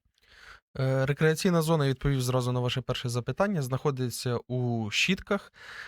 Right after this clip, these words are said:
Е, це вулиця Богдана Хмельницького, або, е, з сторони Писарівки можна заїхати з вулиці Лісової.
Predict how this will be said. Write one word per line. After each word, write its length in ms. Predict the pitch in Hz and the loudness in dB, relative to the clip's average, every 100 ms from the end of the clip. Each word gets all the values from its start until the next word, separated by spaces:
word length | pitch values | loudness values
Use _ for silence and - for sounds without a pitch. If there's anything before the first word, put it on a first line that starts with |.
| - 113 | -12 -6
Е, 140 | 113 - | -4 0
це 160 | 147 | 0
вулиця 460 | 135 147 131 120 123 | 2 2 2 0 0
Богдана 420 | 120 127 131 123 | 0 0 0 0
Хмельницького, 920 | - 139 165 226 240 - 190 175 170 - | -2 0 2 2 -2 0 2 4 2 2
або, 680 | 131 127 156 165 151 135 127 117 | 0 2 2 4 4 2 -2 -4
е, 320 | 120 123 120 | -4 -4 -4
з 60 | |
сторони 360 | - - 143 147 | -2 0 2 0
Писарівки 540 | - 175 131 123 - | 0 0 0 0 0
можна 300 | 127 127 120 | 0 0 0
заїхати 460 | 113 123 - 117 110 | -2 -2 -4 -6 -6
з 60 | 110 | -4
вулиці 440 | 123 123 113 117 | -2 -2 -2 -4
Лісової. 640 | 117 - 120 104 95 - | -2 -2 -4 -4 -6 -8